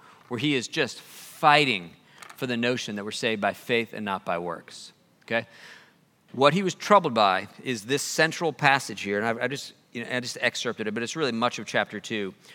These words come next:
where James says, "What good is it, my brothers, if a man claims to have faith but has no deeds? Can such faith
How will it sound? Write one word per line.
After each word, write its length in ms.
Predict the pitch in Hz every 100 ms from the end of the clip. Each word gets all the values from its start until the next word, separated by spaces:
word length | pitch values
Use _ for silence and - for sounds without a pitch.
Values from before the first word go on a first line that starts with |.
| -
where 120 | - 110
James 360 | 117 120 123
says, 440 | - 120 107 101 - - - - -
"What 440 | 165 180 190 -
good 200 | - 190
is 180 | 294 151
it, 120 | 135
my 140 | 113 113
brothers, 640 | 101 104 92 85 - - _ _ _
if 120 | -
a 40 | 143
man 220 | 143 139
claims 400 | - 147 151 143
to 100 | 143
have 200 | 135 120
faith 640 | - - 143 98 - - _ _ _ _ _ _ -
but 80 | 117
has 320 | 120 123 120
no 160 | 113
deeds? 600 | 104 98 90 78 - - - _ _ _ _
Can 120 | - 117
such 380 | - 135 -
faith 560 | - - 127 110 107 -